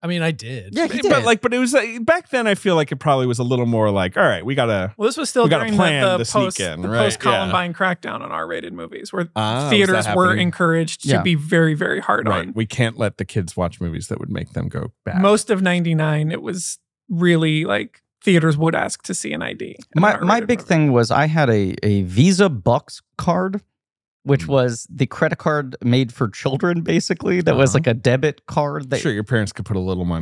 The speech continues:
Speaker 2: like
Speaker 3: on it for
Speaker 2: a hundred dollars a
Speaker 3: emergencies
Speaker 2: month
Speaker 3: or
Speaker 2: or
Speaker 3: whatever.
Speaker 2: whatever.
Speaker 3: Yes.
Speaker 2: Right. And once they started putting the ticket machines in theaters rather than having to go to the ticket
Speaker 3: Yes.
Speaker 2: taker, I could, as a young person with a hundred dollars a month to spend,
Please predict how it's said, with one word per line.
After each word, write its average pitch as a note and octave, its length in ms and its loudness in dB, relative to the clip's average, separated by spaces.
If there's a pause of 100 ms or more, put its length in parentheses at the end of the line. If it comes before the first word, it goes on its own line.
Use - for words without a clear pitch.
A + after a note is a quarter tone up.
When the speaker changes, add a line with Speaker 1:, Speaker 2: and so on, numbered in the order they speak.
Speaker 2:
like - 40 -6
Speaker 3:
on G#2 100 2
it F#3 240 2
for E3+ 200 4
Speaker 2:
a - 20 2
hundred - 0 -
dollars D3+ 520 0
a C3+ 60 2
Speaker 3:
emergencies A2+ 120 2 (260)
Speaker 2:
month E2+ 120 -2
Speaker 3:
or A#2+ 40 4
Speaker 2:
or A2 140 2
Speaker 3:
whatever. G2+ 320 2
Speaker 2:
whatever. G#2 120 0
Speaker 3:
Yes. F#2+ 100 -4
Speaker 2:
Right. G#2+ 320 0 (440)
And C3+ 200 2
once E3+ 260 2
they F3+ 140 2
started D#3 440 0
putting D3+ 340 2
the A#2+ 80 2
ticket - 380 -2
machines D#3 640 4
in A2+ 100 6
theaters G2 400 0
rather A2+ 320 2
than G#2+ 120 -2
having A2 260 0
to - 160 -4
go D#3 380 2
to - 140 -6
the B2 100 0
ticket G#2+ 240 0
Speaker 3:
Yes. C3+ 140 -2
Speaker 2:
taker, A#2+ 520 2 (340)
I C3 160 2
could, A2+ 460 0 (100)
as A2 360 0
a A2 200 2
young F#3+ 240 2
person D#3+ 320 -2
with C3+ 140 0
a - 20 -4
hundred C#3+ 300 2
dollars A#2+ 280 2
a D3 60 2
month A#2+ 240 0
to A#2 100 -6
spend, G2 480 -4